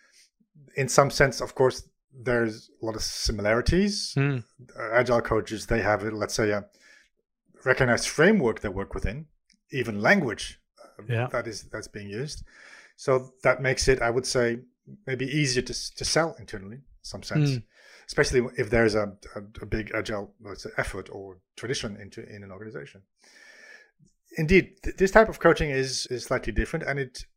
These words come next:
Speaker 1: it does build on the, on the idea that an organization understands that the value lays within individuals. And when an individual is stuck,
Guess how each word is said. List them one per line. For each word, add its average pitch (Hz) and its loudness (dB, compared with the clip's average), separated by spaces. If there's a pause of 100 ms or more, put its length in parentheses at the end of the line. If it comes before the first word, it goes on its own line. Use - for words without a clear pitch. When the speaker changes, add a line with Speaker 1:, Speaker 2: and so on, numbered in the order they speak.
(140)
Speaker 1:
it 131 -2
does 185 6
build 165 2
on 131 -4
the, 123 0 (340)
on 123 -6
the 120 2
idea 123 4
that 120 0
an 113 -4
organization 113 0 (800)
understands 135 2
that 117 -20
the 117 -6
value 139 6
lays 120 4
within 110 -2
individuals. 110 2 (760)
And 117 -2
when 120 -4
an 123 -6
individual 185 8
is - 2
stuck, - 0